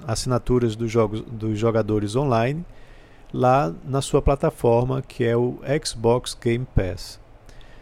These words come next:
O modelo da Activision Blizzard é muito interessante, pois não tem investimentos muito altos. Mesmo assim, lança novas versões de seus jogos regularmente,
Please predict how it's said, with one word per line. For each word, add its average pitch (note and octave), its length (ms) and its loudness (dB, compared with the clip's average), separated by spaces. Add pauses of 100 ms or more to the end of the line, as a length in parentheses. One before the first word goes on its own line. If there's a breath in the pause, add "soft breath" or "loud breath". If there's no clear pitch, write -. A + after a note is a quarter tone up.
(260 soft breath)
O C3 80 -4
modelo B2+ 560 6
da B2 180 2
Activision A#2 720 -4
Blizzard G#2 600 -4 (520 soft breath)
é C3 80 -2
muito C3+ 460 2
interessante, C3+ 720 0 (200)
pois C#3 200 4
não C#3 160 0
tem D#3 180 -2
investimentos C3+ 600 -2
muito C#3 360 -4
altos. G#2+ 440 -4 (480 soft breath)
Mesmo B2+ 260 4
assim, C3+ 540 -4
lança D3+ 420 0
novas F#3 420 6
versões E3 480 2
de D3+ 60 -6
seus C#3 240 -2
jogos B2+ 560 -2 (320 loud breath)
regularmente, C3+ 960 0